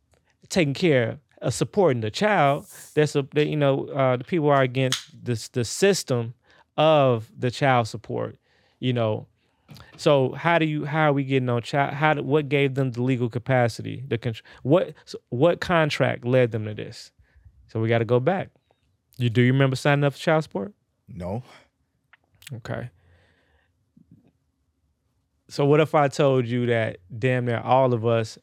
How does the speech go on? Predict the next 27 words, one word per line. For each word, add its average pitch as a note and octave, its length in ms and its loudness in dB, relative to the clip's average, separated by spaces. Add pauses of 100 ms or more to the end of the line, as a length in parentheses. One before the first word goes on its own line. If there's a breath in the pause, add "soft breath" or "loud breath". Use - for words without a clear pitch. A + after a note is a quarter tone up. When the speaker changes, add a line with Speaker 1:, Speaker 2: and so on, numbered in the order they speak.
(520)
Speaker 1:
had A2+ 220 -4
signed A#2+ 800 -2
a, A2 440 -4 (380)
a A2+ 100 -2
voluntary A2+ 840 -2 (840)
contract A2+ 520 -2
with A2 180 -6
the, - 160 -8
with A2+ 260 -6
the, G#2+ 180 -6
uh, G#2 300 -6 (140)
with A#2 180 -6
child A2 240 -2
support? - 400 -8 (1600)
Speaker 2:
Trying A2+ 220 0
to A2 60 -4
see A2+ 140 -6
what F#2+ 180 -2
contract A#2 540 0
I A#2 120 2
coulda A2+ 280 0
signed G#2+ 540 2
that G#2+ 340 2 (400)
I A#2+ 60 2
mean, A#2+ 200 0
my A2 120 2
license. F3 800 -2